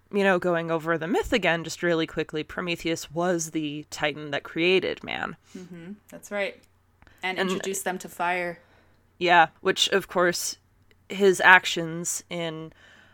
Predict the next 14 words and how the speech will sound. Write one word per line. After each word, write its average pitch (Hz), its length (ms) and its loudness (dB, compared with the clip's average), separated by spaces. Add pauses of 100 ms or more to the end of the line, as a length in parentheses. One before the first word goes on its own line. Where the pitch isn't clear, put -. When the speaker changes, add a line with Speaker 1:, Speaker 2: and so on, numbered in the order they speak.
(120)
Speaker 1:
um, 160 540 -6 (240)
creating 196 520 4
man 165 200 -2
resulted 165 420 -2
in 160 180 -4
his 165 320 -4
own 254 200 2
punishment, 170 800 -4 (120)
uh, 151 200 -4
at 160 140 -2
the 151 80 -16
hands 160 280 -8
of 143 100 -12
Zeus. 156 540 -4